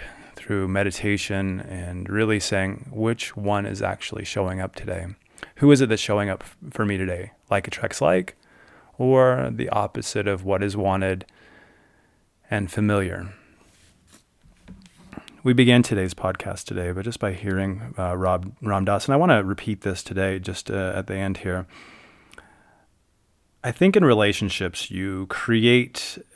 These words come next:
uh, an environment with your own work on yourself,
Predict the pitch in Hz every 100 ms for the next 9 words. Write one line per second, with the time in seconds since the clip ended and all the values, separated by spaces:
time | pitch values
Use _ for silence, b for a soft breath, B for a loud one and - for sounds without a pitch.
0 | - 107 101 98 98 95 104 101 95 107
1 | 113 117 101 101 98 101 101 104 110 104
2 | 98 101 98 - - B B B - 98
3 | 98 98 98 95 90 - 185 - -